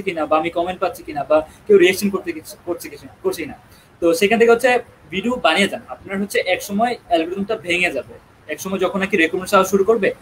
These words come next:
একটা রিজনে ঢুকতে পারলে আস্তে আস্তে একটা লাইকের কারণে দেখা যাবে যে প্রচুর audience আসতেছে। তো audience আছে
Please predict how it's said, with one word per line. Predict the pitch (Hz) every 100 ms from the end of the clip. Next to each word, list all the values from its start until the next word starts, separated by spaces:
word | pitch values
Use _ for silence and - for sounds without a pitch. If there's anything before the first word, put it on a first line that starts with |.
| - - - 160
একটা | - 202
রিজনে | 220 226
ঢুকতে | 185 - 196
পারলে | 233 220
আস্তে | 185 190
আস্তে | - 170
একটা | 170 220 202
লাইকের | 185 190 208 208
কারণে | 208 214 175
দেখা | 165 185
যাবে | 185 190
যে | 196 196 -
প্রচুর | 214 233 220
audience | 180 180 170
আসতেছে। | 143 - - - - - _ _ -
তো | 180 156 - - _ _ - 160
audience | 180 208 202 - 151
আছে | 156